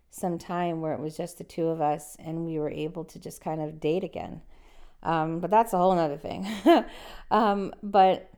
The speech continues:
he's saying the better way is to find a muse. Now, I don't know anybody that really uses that word anymore, a muse. He said a muse is basically an automated revenue generator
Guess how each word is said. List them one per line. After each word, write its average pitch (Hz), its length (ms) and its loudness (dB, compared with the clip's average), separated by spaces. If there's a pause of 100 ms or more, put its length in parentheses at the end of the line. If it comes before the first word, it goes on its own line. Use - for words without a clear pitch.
(400)
he's 381 300 0
saying 175 360 2
the 180 60 -6
better 320 380 4
way 165 540 0
is 165 160 -8
to 180 100 -8
find 175 340 0
a 165 40 -2
muse. 156 720 -6 (340)
Now, - 160 -8
I 254 60 -2
don't 277 100 -2
know 190 120 0
anybody 170 400 0
that 156 140 2
really 165 240 -4
uses 160 360 -6
that 139 180 0
word 156 180 -2
anymore, 143 540 -4
a 165 80 -8
muse. 160 720 -4 (340)
He 240 200 -4
said 185 440 0
a 202 120 -2
muse 214 520 0
is 175 140 -6
basically 170 960 -4 (260)
an 170 80 -6
automated 220 680 2
revenue 190 380 2
generator 165 840 0